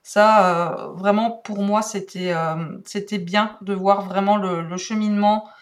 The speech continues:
euh, qui allait, euh, s'opérer et, euh, de, de toutes les actions qui en, qui en découlaient.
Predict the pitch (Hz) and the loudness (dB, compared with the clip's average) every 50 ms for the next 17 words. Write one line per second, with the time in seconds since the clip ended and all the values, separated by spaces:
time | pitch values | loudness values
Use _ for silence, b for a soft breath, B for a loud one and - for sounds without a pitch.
0 | B B B B 180 185 180 180 185 - 196 180 180 196 202 208 196 185 175 175 | B B B B 0 0 0 0 -2 -2 -2 0 0 2 2 4 4 2 2 0
1 | - 214 202 - 202 196 190 185 196 208 226 233 214 - - 170 180 180 180 175 | -4 -8 -6 -4 -2 -2 -2 0 -2 -2 0 -2 -4 -6 -6 -6 -4 -2 -2 -2
2 | 170 170 160 156 170 170 165 160 160 160 156 156 156 156 151 156 170 - _ _ | -2 -4 -4 -6 -6 -4 -4 -4 -4 -6 -6 -6 -8 -8 -10 -14 -16 -20 _ _
3 | _ _ _ _ _ - - 214 196 - 214 196 175 190 185 - - - 214 214 | _ _ _ _ _ -18 -14 -10 -6 -4 -2 0 2 0 0 0 -2 -2 -2 -2
4 | 208 - - 185 170 170 170 170 - - 208 196 185 196 196 196 - 202 190 175 | -2 0 0 2 2 2 0 -2 -2 0 0 2 2 0 -2 -4 -6 -6 -4 -4
5 | 180 240 269 - | -4 -4 -6 -10